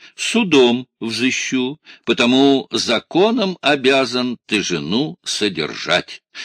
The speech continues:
Да и подпись твоя на это у меня имеется. Что делать? Одному домой ехать барин поопасался,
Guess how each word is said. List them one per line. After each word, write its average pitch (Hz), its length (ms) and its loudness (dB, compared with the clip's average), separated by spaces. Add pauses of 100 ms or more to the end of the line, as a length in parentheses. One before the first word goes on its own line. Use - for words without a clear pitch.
(120)
Да 110 120 0
и 104 180 2
подпись - 420 -4
твоя 160 280 -2
на 113 140 -2
это 107 180 -4
у 90 40 -2
меня 85 380 -4
имеется. 67 640 -10 (1400)
Что - 300 -6
делать? - 500 -12 (800)
Одному 90 580 -2
домой 85 320 -2
ехать 82 560 -6 (220)
барин 82 400 -6
поопасался, 92 880 -10